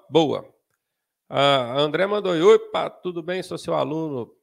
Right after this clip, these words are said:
Boa, André. A Gelson mandou, "Chofera show." Boa.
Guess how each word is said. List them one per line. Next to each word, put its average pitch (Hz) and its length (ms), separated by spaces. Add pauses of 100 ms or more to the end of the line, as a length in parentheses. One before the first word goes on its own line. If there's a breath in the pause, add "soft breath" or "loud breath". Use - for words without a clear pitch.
Boa, 117 500
André. 107 220
A 110 120
Gelson 160 320
mandou, 160 200
"Chofera 170 560
show." 113 540
Boa. 101 340